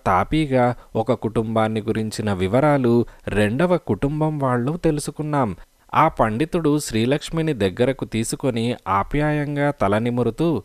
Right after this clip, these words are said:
"సంతానార్థం వేడుకునేందుకు వచ్చిన మాకు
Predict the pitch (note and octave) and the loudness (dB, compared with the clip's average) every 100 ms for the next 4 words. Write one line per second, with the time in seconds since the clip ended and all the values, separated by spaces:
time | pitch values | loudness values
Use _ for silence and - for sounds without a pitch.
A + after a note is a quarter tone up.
0 | _ - - G#2+ G#2+ D3 D#3+ D#3 D3+ B2+ | _ -12 0 0 2 0 0 0 -2 -2
1 | B2 D3 B2+ B2 B2 C3 B2+ B2+ B2+ B2+ | -2 0 2 2 0 -2 -2 -2 -2 -2
2 | A#2+ A#2 - A#2 G#2 G2+ A2+ - B2 B2 | 0 0 0 -2 0 -2 -4 -2 0 0